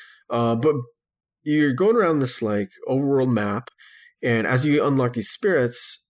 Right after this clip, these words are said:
you sometimes unlock fighters too. So after a few battles, I actually did unlock Mario to play, and so, so from that point on, I had, you start with Kirby in this mode only, Kirby,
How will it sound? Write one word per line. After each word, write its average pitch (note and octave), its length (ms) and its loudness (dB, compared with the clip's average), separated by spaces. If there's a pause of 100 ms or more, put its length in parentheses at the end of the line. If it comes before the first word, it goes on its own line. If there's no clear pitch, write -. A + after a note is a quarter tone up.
(100)
you C3 100 -6
sometimes B2 420 0
unlock A2 280 0
fighters A#2+ 480 -2
too. - 320 -4 (500)
So A2+ 400 0
after B2+ 420 0
a A2+ 60 2
few E3+ 220 0
battles, G#2 560 0
I A2+ 180 0
actually A2 320 -2
did C#3+ 220 2
unlock G2+ 340 0
Mario F#2+ 600 -2 (180)
to A#2+ 100 -4
play, F#2+ 480 -4
and A2 120 -2
so, A2+ 240 0
so A2+ 300 0
from B2+ 160 -2
that C3+ 180 -2
point A#2+ 200 0
on, A2+ 320 0 (440)
I G#2+ 100 -2
had, G#2 300 -2 (160)
you - 100 -10
start C3 240 0
with F3 120 -4
Kirby A#2 340 0
in G2+ 60 0
this G2+ 160 -4
mode F#2+ 240 -2
only, G2+ 340 -2 (240)
Kirby, F#2+ 400 -2